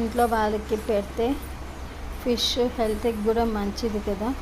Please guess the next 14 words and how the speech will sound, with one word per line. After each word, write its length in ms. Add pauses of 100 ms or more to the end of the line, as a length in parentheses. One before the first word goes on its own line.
(1300)
అలా 280 (640)
ఇంట్లో 260 (120)
వారికి 340
పెడితే 340 (380)
బాగా 240 (100)
ఇష్టంగా 460 (100)
తింటారండి. 720 (720)
మీకు 260
ఈ 20 (120)
వీడియో 260 (140)
నచ్చినట్లయితే 840
నా 80 (140)
ఛానల్కి 500 (100)
సబ్స్క్రైబ్ 480